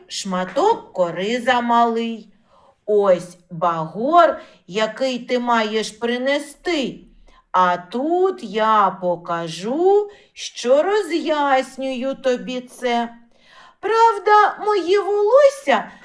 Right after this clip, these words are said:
не стирчить, як на рисунку, просто так легше малювати. Тепер я намалюю тебе. Гадаю, що ти справді вельми вродливий,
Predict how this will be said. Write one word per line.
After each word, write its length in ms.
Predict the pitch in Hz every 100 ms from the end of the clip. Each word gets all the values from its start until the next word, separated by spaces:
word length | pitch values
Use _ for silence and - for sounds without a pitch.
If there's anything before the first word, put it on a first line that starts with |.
| -
не 120 | 349
стирчить, 960 | 453 - 523 571 587 - - 403 226 220
як 280 | 254 254
на 180 | 269 294
рисунку, 1000 | 311 415 403 480 440 320 233 - 165 - _ _ _
просто 680 | 185 247 415 539 - - 202 190
так 480 | 185 190 302 381 -
легше 640 | 196 175 190 220 - 233 214
малювати. 1200 | 208 202 196 196 175 190 190 185 170 - 165 - _ _ _ _ - _ _
Тепер 880 | - 170 165 - 208 262 381 440 453 339
я 440 | 180 190 214 294
намалюю 960 | 392 403 381 254 208 190 214 302 311 381
тебе. 920 | 381 427 466 240 208 208 214 214 208 - _ _ _ _
Гадаю, 960 | 170 185 175 151 196 247 294 254 202 - - -
що 380 | - - 254
ти 240 | 247 311 320
справді 840 | - - 403 415 330 208 185 233
вельми 600 | 226 269 254 196 202 233
вродливий, 880 | 240 294 311 349 381 359 254 180